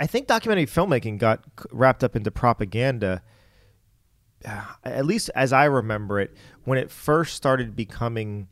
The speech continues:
'cause documentary film has been around for, you know, for a long time, but it started becoming more well known with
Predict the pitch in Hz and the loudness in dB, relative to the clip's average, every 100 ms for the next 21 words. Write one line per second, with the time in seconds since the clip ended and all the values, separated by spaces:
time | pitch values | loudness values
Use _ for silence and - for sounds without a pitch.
0 | _ _ _ - 131 170 170 156 131 - | _ _ _ -10 0 2 2 0 -2 -2
1 | 110 92 104 95 90 - 85 80 _ _ | -6 -6 -6 -6 -6 -8 -10 -10 _ _
2 | _ _ - - - - - 95 101 92 | _ _ -20 -18 -18 -16 -6 -2 0 -2
3 | 95 85 67 - _ _ _ _ _ _ | -4 -8 -8 -16 _ _ _ _ _ _
4 | - - - 127 120 - 110 - - 143 | -20 -10 0 2 0 -6 -8 -6 0 2
5 | 151 120 127 - 135 127 120 117 113 - | 2 -4 -8 -4 -4 -2 -4 -6 -8 -8
6 | 120 120 123 117 110 107 104 98 107 131 | -2 2 4 2 2 0 0 -4 -2 0
7 | 123 95 92 92 - - - _ - - | 0 -4 -8 -10 -12 -20 -20 _ -20 -20
8 | _ _ _ _ - - _ _ - 110 | _ _ _ _ -20 -20 _ _ -8 -2
9 | 110 104 - - | -2 -2 -8 -16